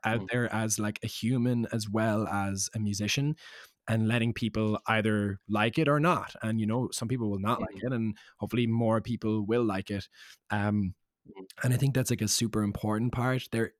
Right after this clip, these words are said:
Speaker 1: there is obviously a part where I kind of observed careers that were global successes and careers that weren't global successes, and even, um, careers that, you know, started off at the same time and why one career blew up and why another one didn't.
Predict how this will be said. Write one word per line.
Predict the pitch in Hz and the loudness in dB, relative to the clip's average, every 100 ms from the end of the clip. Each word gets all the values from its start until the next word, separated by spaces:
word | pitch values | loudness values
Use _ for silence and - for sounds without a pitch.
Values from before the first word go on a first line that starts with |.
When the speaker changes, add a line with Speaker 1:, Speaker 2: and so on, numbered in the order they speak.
| - | -2
Speaker 1:
there | 135 135 | 2 4
is | 147 151 131 | 4 4 4
obviously | 139 135 - 131 127 120 110 - - - - | 2 2 2 2 2 2 -2 -10 -20 -8 -6
a | |
part | - 135 127 | 2 4 4
where | 117 117 | 4 4
I | 117 117 117 104 - _ - - | 4 4 2 0 -6 _ -20 -6
kind | - 127 | 0 0
of | 117 | 0
observed | 127 113 113 113 113 104 | -2 0 2 2 2 0
careers | - 120 120 120 123 104 | -2 0 2 2 2 2
that | 107 - _ _ _ - | -2 -4 _ _ _ -2
were | 113 | 0
global | 104 110 113 110 107 | 2 2 4 4 2
successes | - - 110 107 131 120 | 0 0 0 0 0 0
and | 117 107 | -2 -2
careers | 113 110 104 104 | 0 0 2 0
that | 98 95 | -2 -2
weren't | 98 131 123 | 0 0 2
global | 147 151 | 2 2
successes, | 143 135 151 139 147 143 - - - - - | 0 0 0 2 2 0 -2 -10 -18 -16 -4
and | 117 107 107 101 | 0 2 2 2
even, | 127 120 117 110 101 - - - - | 2 2 2 2 0 -4 -12 -18 -2
um, | 104 101 107 101 95 - | 0 2 2 0 -4 -12
careers | - 123 123 123 117 101 | -6 -2 0 0 0 0
that, | 110 107 | -2 -2
you | 113 | 0
know, | 104 101 | 0 2
started | - 127 120 107 | 2 4 2 2
off | 110 104 | 0 0
at | 107 | -2
the | 110 | 0
same | 120 107 | 0 0
time | 107 110 117 107 | 0 0 2 2
and | 104 | 2
why | 104 110 104 | 2 2 2
one | 107 110 | 2 0
career | 107 113 110 | 0 0 0
blew | 98 104 101 | 0 2 2
up | 104 - | 2 0
and | 98 | -2
why | 98 | 0
another | 101 101 101 | 0 0 0
one | 98 98 92 | 0 0 0
didn't. | 117 107 101 - | 0 2 0 -2